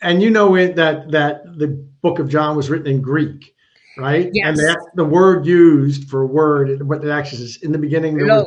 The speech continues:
Speaker 2: Logos.
Speaker 1: logos. Do you
Speaker 2: Yeah.
Speaker 1: wanna explain what that means to, in Greek?
Speaker 2: Logos means, um, the spoken word of a deed, where you're speaking of a word. It's the speech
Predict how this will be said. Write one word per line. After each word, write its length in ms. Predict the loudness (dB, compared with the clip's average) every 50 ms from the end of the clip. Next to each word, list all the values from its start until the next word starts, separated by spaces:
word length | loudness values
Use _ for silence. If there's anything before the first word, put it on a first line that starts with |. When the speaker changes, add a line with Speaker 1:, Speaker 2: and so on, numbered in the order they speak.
| -2
Speaker 2:
Logos. 460 | -4 -6 -4 -4 -6 -8 -8 -10 -12 _ _
Speaker 1:
logos. 560 | -4 -2 -2 -2 -2 -4 -8 -14 -18 -20 -20 _ _ _ _ _ _ _ _ _ _ _
Do 80 | -2
you 40 | 0
Speaker 2:
Yeah. 60 | 0
Speaker 1:
wanna 140 | 2 2 0 0
explain 560 | -2 -6 _ _ -2 0 2 2 2 2 0 0
what 120 | -2 -2
that 240 | -2 -4 -4 -4 -4
means 400 | -4 -2 -2 -2 -2 -4 -6 -8
to, 120 | -12 -12 -12 -10
in 160 | -8 -8 -6
Greek? 360 | -4 -2 -2 -2 -2 -4 -10 _ _ _ _ _
Speaker 2:
Logos 600 | -4 0 2 2 0 0 -2 -2 -4 -4 -4 -4 -4
means, 500 | -4 -4 -2 -4 -4 -4 -6 -8 -10 -10 _
um, 500 | -6 -4 -4 -6 -8 -8 -10 -12 -14 -16 _ _ _ _ _ _ _ _ _ _ _ _ _ _ _ _ _ _ _ _
the 80 | -10 -10
spoken 920 | -10 -8 -12 -12 -2 _ 0 0 0 -2 -4 -8 -6 -6 -4 -6 -6 -8 -8 -10 -8
word 480 | -6 -4 -2 -2 -2 -2 -2 -4 -6 -6 -4
of 180 | -4 -6 -4 -6
a 80 | -8
deed, 480 | -8 -8 -10 -10 -10 -12 -14 -16 -18 -20 -20 _ _ _ _ _ _ _ _ _ _ _ _ _ _ _ _ _ _ _ _ -20 -20 -20 -20 _ _
where 140 | -2 -2
you're 160 | -2 -2 -6 -6
speaking 760 | -6 -6 -6 -8 -4 -4 -4 -4 -4 -6 -8 -8 -8 -10 -8 -10
of 140 | -8 -6
a 60 | -4 -6
word. 420 | -4 -4 -6 -8 -8 -12 -16 -18 -20 _ _ _ _ _
It's 260 | -8 -8 -8 -16 -20 _ -20 -20 -20 _ _
the 160 | -6 -6 -6
speech 580 | -6 -6 -14 -8 _ -4 -4 -4 -4 -6 -8